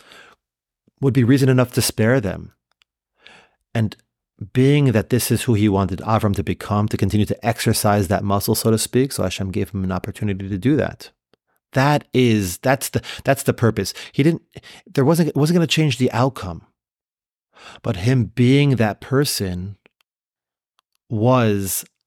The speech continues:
worthwhile in itself, making that argument, going through that process. Then he becomes more compassionate, becomes more,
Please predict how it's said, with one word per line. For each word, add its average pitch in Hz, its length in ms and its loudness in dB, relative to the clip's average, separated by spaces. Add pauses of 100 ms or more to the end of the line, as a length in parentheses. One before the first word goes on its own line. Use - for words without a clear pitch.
(440)
worthwhile 110 720 0 (140)
in 113 120 2
itself, 107 560 -2
making 117 380 0
that 107 120 2
argument, 95 340 0
going 113 220 2
through 120 240 2
that 107 200 0
process. 113 580 -4
Then 117 120 -6
he 104 80 -4
becomes 107 340 0
more 117 240 4
compassionate, 101 580 -4
becomes 110 360 -4
more, 127 560 2